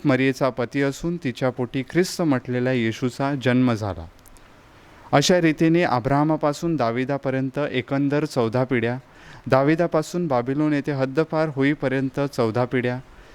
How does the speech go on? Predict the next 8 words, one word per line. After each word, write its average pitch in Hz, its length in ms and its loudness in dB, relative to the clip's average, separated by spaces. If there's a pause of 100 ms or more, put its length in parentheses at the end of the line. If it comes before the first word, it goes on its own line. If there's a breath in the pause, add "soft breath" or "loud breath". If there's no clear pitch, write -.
(260 loud breath)
बाबिलोन 170 500 4
येथे 165 200 0
हद्दपार 151 480 0
झाल्यापासून 135 760 -2
ख्रिस्तापर्यंत 139 800 -2 (280)
चौदा 117 320 0
पिढ्या. 87 300 -8 (3500 loud breath)
चिंतन. 131 440 2